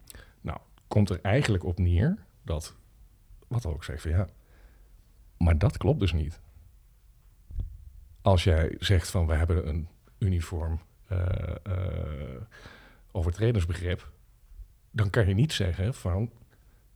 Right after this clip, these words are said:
eh, eigenaar, leg jij maar eens uit van dat jij aan die zorgplicht hebt voldaan. Dan moet de, het bestuursorgaan, in dit gev-, eh, in dit geval dan het college,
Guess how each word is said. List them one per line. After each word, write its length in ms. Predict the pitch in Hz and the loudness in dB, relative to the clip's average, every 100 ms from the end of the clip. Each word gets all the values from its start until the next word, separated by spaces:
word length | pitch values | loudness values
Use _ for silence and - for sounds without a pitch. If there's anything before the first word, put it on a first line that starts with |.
| _ _ - | _ _ -6
eh, 220 | 87 82 80 | -4 -4 -6
eigenaar, 540 | - 110 101 95 90 117 | 0 4 6 4 4 2
leg 340 | - 101 123 - | 2 4 4 2
jij 240 | 113 139 | 4 6
maar 120 | 120 | 6
eens 120 | 95 | 4
uit 380 | 90 87 104 - _ | 2 0 -4 -8 _
van 220 | - 120 | -2 2
dat 160 | 120 113 | 4 4
jij 200 | 104 90 | 4 4
aan 80 | 92 | 4
die 120 | 90 | 2
zorgplicht 460 | 92 180 - 85 - | 2 0 2 -2 0
hebt 160 | 76 | -4
voldaan. 440 | - 87 82 - 87 - - - - - - | -4 -4 -4 -6 -10 -14 -20 -20 -20 -20 4
Dan 140 | 113 | 8
moet 280 | 113 110 - | 8 6 0
de, 240 | 104 92 82 - - - - - - - - - - _ - - | 2 2 2 -2 -16 -14 -14 -14 -20 -20 -20 -20 -20 _ -20 -4
het 160 | 104 90 | -2 0
bestuursorgaan, 720 | 92 160 151 90 80 62 107 | 0 2 2 2 2 -2 -6
in 140 | - 92 | -4 -4
dit 180 | 87 - | -4 -8
gev-, 200 | 101 101 | -10 -4
eh, 240 | 95 82 | -2 -2
in 80 | 78 | -2
dit 140 | 92 85 | -2 -4
geval 280 | 95 85 | -4 -2
dan 160 | 82 85 | -2 -2
het 120 | 80 | -4
college, 460 | - 95 95 87 | -2 0 2 0